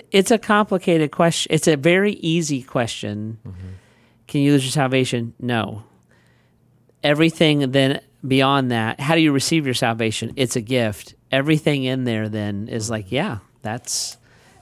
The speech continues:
Speaker 1: that's why Jesus talked about that stuff so much.
Speaker 2: Yeah, I love how Jesus talks about faith as a mustard seed 'cause it's so tiny.
Speaker 1: Yeah.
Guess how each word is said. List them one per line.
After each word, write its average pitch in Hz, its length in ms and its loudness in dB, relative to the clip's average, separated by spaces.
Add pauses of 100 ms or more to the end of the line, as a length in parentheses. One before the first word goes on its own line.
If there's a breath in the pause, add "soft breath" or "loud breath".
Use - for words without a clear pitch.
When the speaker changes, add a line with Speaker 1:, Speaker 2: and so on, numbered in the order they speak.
Speaker 1:
that's 120 180 -2
why 131 120 0
Jesus 127 360 -2
talked 147 300 -2
about 107 160 -6
that 107 160 -8
stuff 107 180 -8
so - 160 -12
much. - 320 -16 (360 soft breath)
Speaker 2:
Yeah, 95 200 -10
I 123 120 -10
love 120 200 -2
how 117 120 -4
Jesus 110 340 -8
talks 110 300 -10
about 104 200 -6
faith 107 360 -10
as 95 80 -14
a 98 60 -14
mustard 101 420 -12
seed 98 340 -12 (160)
'cause 110 140 -10
it's - 80 -10
so 117 100 -4
tiny. 101 500 -10 (260 soft breath)
Speaker 1:
Yeah. 123 300 -2